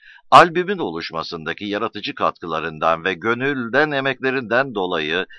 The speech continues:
Erkut Demirci, Johan Koşkorke'ye ve Mehmet İstanbulluoğlu'na, inancını hiç esirgemeyen dostlarım Kemal Egemen, İpek ve Ali Barbaros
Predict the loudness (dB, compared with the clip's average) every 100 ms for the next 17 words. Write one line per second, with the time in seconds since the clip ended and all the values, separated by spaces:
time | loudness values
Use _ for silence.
0 | 0 2 2 0 -6 -2 -4 -4 -8 -8
1 | -8 -6 -6 -4 -2 2 0 0 -4 -4
2 | -4 -4 -4 -4 -6 -2 -2 -4 -4 -4
3 | -2 -2 -4 -6 -8 -4 -2 -2 -4 -8
4 | -6 -6 -6 -6 -4 -6 -6 _ _ _
5 | _ _ _ _ _ _ -20 -20 -6 -2
6 | 0 -2 -2 -6 -6 -4 -4 -4 -6 -2
7 | -2 -2 -6 -6 -6 -8 -6 -4 -4 -2
8 | 0 2 2 0 0 0 0 -2 -4 -2
9 | -2 0 2 2 2 4 4 2 0 -2